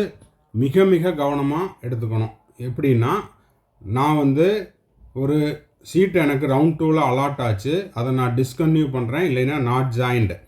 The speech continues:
அப்படின்னா, இந்த இடத்துல இந்த பர்டிகுலர் கேஸ் ஸ்டூடெண்ட் என்ன பண்ணியிருப்பார்னா, அவருக்கான ஃபோர்ஃபீச்சரை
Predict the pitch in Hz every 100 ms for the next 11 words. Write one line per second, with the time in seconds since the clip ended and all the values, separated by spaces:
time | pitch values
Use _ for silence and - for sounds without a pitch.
0 | _ _ 104 98 110 98 104 160 202 -
1 | _ - 139 160 151 143 143 135 160 208
2 | - _ _ 131 165 165 156 151 143 -
3 | 165 185 180 180 156 160 156 - - -
4 | 156 151 135 127 170 156 139 135 120 120
5 | 110 113 131 160 180 - _ _ 123 143
6 | 160 151 139 156 180 156 160 156 147 135
7 | 147 135 160